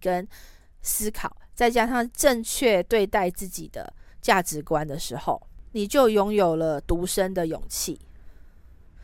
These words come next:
这点真的太重要，太重要了。我觉得以上是缺一不可的，就是一定要，然后再来就是要懂得对自己的身体好，知道什么东西，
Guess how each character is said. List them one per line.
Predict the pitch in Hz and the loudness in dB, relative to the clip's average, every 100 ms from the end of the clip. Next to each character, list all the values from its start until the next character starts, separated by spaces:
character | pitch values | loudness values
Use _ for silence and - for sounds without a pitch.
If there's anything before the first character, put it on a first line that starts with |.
| - - - | -20 -20 -4
这 | - 254 | 0 2
点 | 185 | 2
真 | 165 208 | 0 -2
的 | 196 | -2
太 | - 254 233 214 196 175 | -4 -2 0 0 0 0
重 | 170 196 | 0 -2
要， | 190 | -2
太 | 180 190 | -4 -4
重 | 175 165 | -4 -6
要 | 165 147 | -6 -6
了。 | 78 - - - - | -8 -12 -16 -12 -2
我 | 196 | 0
觉 | 214 | 2
得 | 233 | 0
以 | 226 185 | 0 -4
上 | 180 254 214 | 2 2 2
是 | 226 | -2
缺 | 214 220 196 | -2 2 4
一 | 196 | 2
不 | 190 190 | -4 -6
可 | - - - | -4 -6 -6
的， | - - - - - - - - - | -10 -18 -20 -20 -20 -20 -20 -20 -8
就 | - 214 | 0 0
是 | - 202 175 156 - | 2 0 0 -2 -8
一 | 202 | -12
定 | 214 247 214 | -8 -4 -4
要， | 220 202 165 | -2 -2 0
然 | 190 | 2
后 | 240 | 4
再 | 240 214 | 4 2
来 | 170 | 2
就 | 196 | 0
是 | 185 - 185 160 - - - - - | -2 -2 -4 -4 -10 -20 -20 -20 -6
要 | 226 226 175 | 2 4 4
懂 | - 131 139 | 2 -4 -6
得 | 147 165 | -4 -2
对 | 214 196 | 0 -2
自 | 208 | -2
己 | 190 160 | -10 -6
的 | 147 | -4
身 | - 185 | -2 -2
体 | 180 170 175 | -4 -8 -8
好， | - - - - - | -8 -12 -14 -18 -16
知 | - 202 | -8 0
道 | 220 175 | 2 2
什 | - 165 | 0 -4
么 | 151 | -6
东 | 185 190 | -4 -4
西， | 190 196 175 175 165 165 | -4 -4 -4 -4 -6 -10